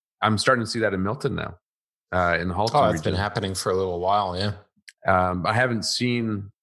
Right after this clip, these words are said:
Speaker 1: the verbiage like that, though. So now we're starting to see, which tells us, obviously, there's a lot of people, uh, coming from out of town, um, which we see, especially when we were doing public open houses. We'd have people coming from Toronto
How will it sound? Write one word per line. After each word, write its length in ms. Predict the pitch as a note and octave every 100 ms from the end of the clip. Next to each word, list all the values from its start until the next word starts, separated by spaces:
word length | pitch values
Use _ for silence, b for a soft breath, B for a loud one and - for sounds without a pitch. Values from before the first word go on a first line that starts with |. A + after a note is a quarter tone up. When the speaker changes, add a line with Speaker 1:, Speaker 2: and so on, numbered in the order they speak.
| -
Speaker 1:
the 240 | G#2 G2
verbiage 420 | E2+ G#2+ B2 A2
like 140 | F#2+ E2
that, 200 | F2 F2
though. 120 | F#2
So 160 | E2+
now 340 | G#2 A#2 A#2+ A#2
we're 100 | G#2+
starting 360 | - A2+ G#2+
to 100 | F#2+
see, 440 | F#2+ - A#2 A2 G#2
which 320 | G#2 A#2 -
tells 280 | D3 D#3 A#2
us, 160 | G2+
obviously, 320 | A2 G2+ F#2+ G2+
there's 140 | G2
a 60 | G2
lot 220 | G2+ G2+
of 120 | G2
people, 580 | G2 F#2+ F#2 F2+ F2 - _ _ _ -
uh, 220 | F2+ F2+ F2
coming 280 | G#2+ G2+ F#2+
from 180 | - F#2
out 100 | F2+
of 100 | F2
town, 300 | C3+ F#2 - _ _ _ _
um, 600 | F2+ F2 E2 E2 D#2+ E2+ - _ _ _ _ _ _ -
which 200 | B2 A#2
we 100 | D3
see, 200 | D3 E3
especially 340 | F#2+ D3 C#3+ E3+
when 180 | B2
we 100 | A2+ G#2+
were 80 |
doing 220 | F#2 F#2 F2
public 280 | F#2+ F2+ G#2
open 220 | A2+ F2
houses. 340 | E2+ D#2+ E2+
We'd 120 | A#2
have 120 | A2 -
people 220 | F#2 E2+
coming 240 | F2 E2
from 160 | D#2 D#2
Toronto 560 | - G2 G2+ G2+ E2